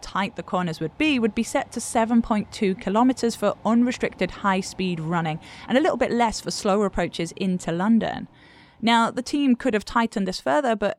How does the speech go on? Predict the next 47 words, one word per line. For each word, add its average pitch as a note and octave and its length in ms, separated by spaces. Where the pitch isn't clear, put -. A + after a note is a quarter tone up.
it A3 140
made A3+ 220
little F#3+ 180
difference F#3+ 560
to F3 140
the E3 200
impacts - 540
of D#3 80
the D#3 100
track. - 380
Plus, D#4 200
a - 20
more B3+ 460
generous, A3 600
gentle G3 600
curve F#3+ 500
reduces G#3+ 760
the E3+ 140
wear F#3+ 460
on F3+ 140
the E3 100
track C#4+ 560
and F#3+ 220
the G3+ 160
operational G3 520
maintenance G3 540
requirements. F3+ 680
You A3 80
don't C#4 200
want C4+ 220
to F#3+ 60
<laughs> - 0
run B3 220
a C#4+ 80
system G#3+ 720
at - 180
its - 180
engineering G#3+ 520
limits C#4+ 440
if C4 240
you C#4 80
want A#3+ 200
to A3 40
build G3+ 320
it - 220
to - 140
last. - 680